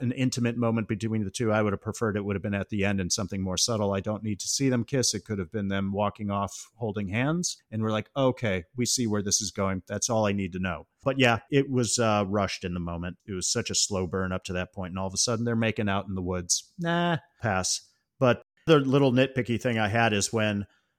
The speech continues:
I thought this was gonna be a little bit more of a romantic moment is when Coach Dale comes over to Myra Barbara Hershey's place for dinner. Beforehand, he's helping out on the farm.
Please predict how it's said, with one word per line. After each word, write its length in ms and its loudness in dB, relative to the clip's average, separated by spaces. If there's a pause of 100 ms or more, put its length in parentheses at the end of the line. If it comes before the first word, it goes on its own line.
(160)
I 120 8
thought 220 4
this 200 8
was 100 2
gonna 160 4
be 120 4
a 60 6
little 160 4
bit 120 2
more 180 8
of 80 2
a 60 4
romantic 560 0
moment 360 -2
is 180 -6
when 340 2 (340)
Coach 280 2
Dale 260 8
comes 300 0
over 200 4
to 120 -4
Myra 480 2 (240)
Barbara 320 -2
Hershey's 440 -2
place 300 -4
for 140 -6
dinner. 380 0
Beforehand, 680 -4
he's 160 -4
helping 340 -4
out 180 2
on 120 -2
the 60 -6
farm. 480 0